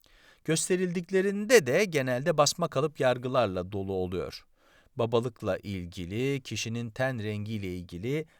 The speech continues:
basma kalıp yargılar o kadar çok ki. Hatta siyahi babaların genelde çocuklarıyla hiç ilgilenmediği, ortalıkta olmadığı gibi bir düşünce vardır. Oysa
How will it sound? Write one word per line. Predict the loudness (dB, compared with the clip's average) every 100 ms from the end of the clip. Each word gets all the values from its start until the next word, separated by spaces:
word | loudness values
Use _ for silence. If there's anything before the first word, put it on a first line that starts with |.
| -4
basma | 0 2 2 0
kalıp | -2 -4 -4
yargılar | -2 -2 -4 -6 -8 -8
o | -8
kadar | -4 0 4 2
çok | 2 -2 -4 -16
ki. | -18 _ _ _ _ _ _ -6
Hatta | -4 4 6 6 2 -6
siyahi | 0 4 6 6 4
babaların | 0 0 0 0 -2 -6 -16 _ -2
genelde | 2 4 2 -2
çocuklarıyla | -4 -6 -4 -2 0 4 4 2
hiç | -4 -8 -6
ilgilenmediği, | -4 -4 2 4 4 2 -6 -6 -8 -8 _ _ -4
ortalıkta | -2 0 0 -2 -2 -2
olmadığı | 4 2 4 0 2 6 6 6
gibi | 0 -4 -4
bir | -4 -6 -6
düşünce | -8 -4 0 2 2
vardır. | 0 -4 -12 -18 _ _ _ _ _ _ _ _ _ _ _ -2
Oysa | 0 2 4 4